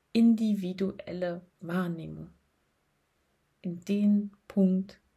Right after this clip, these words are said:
dass jeder unterschiedlich ist und das auch wirklich ganz bewusst wahrzunehmen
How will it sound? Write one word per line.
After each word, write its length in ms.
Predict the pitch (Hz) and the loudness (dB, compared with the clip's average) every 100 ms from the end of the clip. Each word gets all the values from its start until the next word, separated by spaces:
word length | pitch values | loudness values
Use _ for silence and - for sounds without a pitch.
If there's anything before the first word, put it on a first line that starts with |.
| _ | _
dass 320 | - 160 - - | -18 -16 -16 -8
jeder 500 | 180 190 190 175 185 _ | -2 -2 -2 -8 -12 _
unterschiedlich 1000 | - 214 208 196 185 - 170 - 175 175 _ | 0 2 2 0 -6 -8 -10 -8 -10 -10 _
ist 400 | - - - - _ _ _ _ _ _ _ | -16 -16 -16 -20 _ _ _ _ _ _ _
und 120 | 180 | -6
das 160 | 165 160 | -4 -4
auch 240 | - 156 - | -8 -12 -12
wirklich 800 | 175 196 208 208 180 190 - _ | -4 -2 -2 -4 -8 -8 -8 _
ganz 340 | 175 185 208 - | -4 -2 -4 -4
bewusst 840 | 202 196 - 170 185 180 - - _ _ | -8 -8 -6 -4 -2 -4 -12 -20 _ _
wahrzunehmen 840 | 156 170 175 - 156 151 160 160 | -6 -6 -6 -10 -10 -14 -18 -20